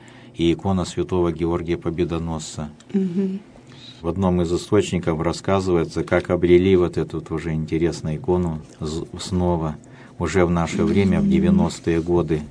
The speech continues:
Speaker 1: Порт-Артурская икона Божьей Матери, она внесена в официальный календарь нашей церкви, Русской Церкви, в две тысячи восьмом году.
Speaker 2: Только
Speaker 1: Да.
Speaker 2: в две тысячи восьмом, то есть
Speaker 1: Да, в
Speaker 2: совсем
Speaker 1: две тысячи восьмом,
Speaker 2: недавно.
Speaker 1: совсем
Speaker 2: Ага.
Speaker 1: недавно.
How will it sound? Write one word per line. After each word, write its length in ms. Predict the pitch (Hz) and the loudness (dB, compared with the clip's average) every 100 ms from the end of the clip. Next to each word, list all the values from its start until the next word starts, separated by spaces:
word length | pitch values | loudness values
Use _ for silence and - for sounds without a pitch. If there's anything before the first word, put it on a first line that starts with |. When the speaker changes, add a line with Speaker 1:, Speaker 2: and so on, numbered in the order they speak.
| - | 0
Speaker 1:
Порт-Артурская 920 | 104 95 95 90 131 139 - 95 85 80 | 2 4 2 4 2 0 2 2 2 0
икона 580 | 101 92 104 92 82 82 | -2 2 2 2 0 -2
Божьей 340 | 85 95 90 95 | 2 2 4 4
Матери, 420 | 110 117 101 87 | 4 2 2 2
она 340 | 90 98 92 - - - - | 2 0 -2 -6 -20 -20 -8
внесена 640 | 101 104 107 110 110 123 107 | -2 0 2 2 2 4 2
в 60 | |
официальный 560 | 87 95 - 107 98 92 | 0 -2 2 4 4 2
календарь 480 | 95 95 101 120 117 | 2 2 2 2 2
нашей 340 | 95 - 87 | 0 -2 -4
церкви, 580 | 82 92 82 - 85 78 - - - - | 0 0 0 0 0 -2 -14 -20 -20 -8
Русской 380 | 82 87 - 87 | -4 -4 -2 -4
Церкви, 460 | 80 110 110 - 90 | 2 2 2 2 0
в 260 | 87 98 | 0 0
две 120 | 95 | 2
тысячи 320 | 98 117 - 98 | 4 2 0 0
восьмом 440 | 98 92 98 98 | 0 0 -2 0
году. 400 | 95 87 87 78 73 - - - | -2 -2 -4 -4 -8 -16 -20 -6
Speaker 2:
Только 260 | - 226 233 | 0 2 2
Speaker 1:
Да. 40 | |
Speaker 2:
в 40 | 214 | 4
две 180 | 226 | 2
тысячи 280 | 240 247 - | 4 2 2
восьмом, 460 | 247 233 - 226 190 | 0 0 0 0 4
то 80 | 196 | 4
есть 100 | 185 | 4
Speaker 1:
Да, 60 | |
в 40 | 202 | 4
Speaker 2:
совсем 160 | 196 | 4
Speaker 1:
две 80 | 214 | 4
тысячи 160 | 208 220 | 4 4
восьмом, 360 | 208 220 - 220 | 6 6 4 4
Speaker 2:
недавно. 220 | 208 208 | 4 4
Speaker 1:
совсем 220 | 190 - | 4 4
Speaker 2:
Ага. 160 | 180 190 | 6 4
Speaker 1:
недавно. 520 | 190 185 175 160 | 4 4 0 -4